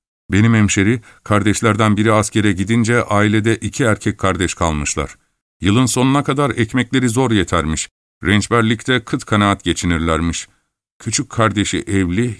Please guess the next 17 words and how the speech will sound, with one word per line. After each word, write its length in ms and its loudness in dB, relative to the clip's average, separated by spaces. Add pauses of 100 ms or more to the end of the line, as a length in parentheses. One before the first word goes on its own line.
kendisi 460 2
ise 300 0
dul 140 2
olduğu 340 2
için 440 0
ev 180 0
işlerini 440 0
öteki 380 -2
yönetiyormuş. 800 -2 (400)
Her 200 2
yıl 220 2
köylerinden 720 2
buraya 340 2
arabacılık 600 0
yapmak 320 -2
için 180 -2
gelirlermiş. 840 -2